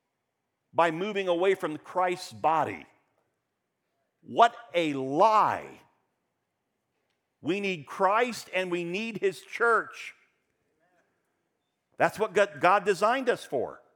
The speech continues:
How do you move towards the head without the body? They're leaving church, but not toward going, but they're going towards Jesus.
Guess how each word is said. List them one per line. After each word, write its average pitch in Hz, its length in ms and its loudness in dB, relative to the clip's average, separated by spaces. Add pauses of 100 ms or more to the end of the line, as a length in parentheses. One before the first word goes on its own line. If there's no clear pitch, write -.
(520)
How 208 120 2
do 233 80 -2
you 214 120 -2
move 202 320 -6
towards 185 360 -2
the 165 120 4
head 180 260 2
without 160 320 0
the 156 60 -2
body? 139 260 0 (240)
They're 160 140 0
leaving 202 380 -4
church, 202 320 -4
but 151 140 -2
not 175 300 -2
toward 165 320 -2
going, 156 340 -4 (160)
but 147 120 -2
they're 147 120 -2
going 165 300 -4
towards 139 320 -4
Jesus. 110 360 -10